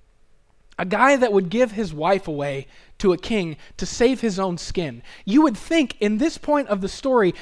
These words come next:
that God is not happy to see Abram. And you would be wrong. You would be wrong. Because God is always happy to see Abram. Because he is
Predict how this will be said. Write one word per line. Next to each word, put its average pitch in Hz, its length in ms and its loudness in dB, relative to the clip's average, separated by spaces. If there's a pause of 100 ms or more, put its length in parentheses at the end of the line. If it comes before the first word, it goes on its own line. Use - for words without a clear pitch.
(100)
that 208 200 -2
God 294 240 6
is 214 160 -2
not 226 280 8
happy 254 440 2 (200)
to 208 100 -2
see 285 500 4 (240)
Abram. 262 440 4 (1200)
And 170 120 -8
you 180 80 0
would 170 80 2
be 175 100 -2
wrong. 160 420 -4 (920)
You 220 120 -2
would 233 100 0
be 220 100 0
wrong. 175 440 -4 (1300)
Because 190 320 -2
God 202 240 2
is 175 120 -2
always 196 440 2
happy 147 300 -4
to 147 100 -10
see - 260 -12
Abram. 131 400 -14 (1120)
Because 196 420 -2
he 190 140 -2
is - 220 -6